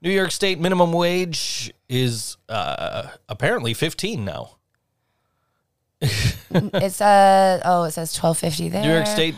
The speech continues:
Speaker 2: Why can't there just be one answer?
Speaker 1: I don't know. Twelve fifty in some places or fifteen, Ben says.
Speaker 2: Oh, thanks, Ben.
Speaker 1: Thank you, Ben.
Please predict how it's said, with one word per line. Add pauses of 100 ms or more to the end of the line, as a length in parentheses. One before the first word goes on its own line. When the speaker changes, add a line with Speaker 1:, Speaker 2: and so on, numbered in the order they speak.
(1600)
Speaker 2:
Why
can't
there
just
be
one
answer? (200)
Speaker 1:
I
don't
know. (460)
Twelve
fifty
in
some
places
or
fifteen,
Ben
says. (640)
Speaker 2:
Oh,
thanks,
Ben.
Speaker 1:
Thank
you,
Ben.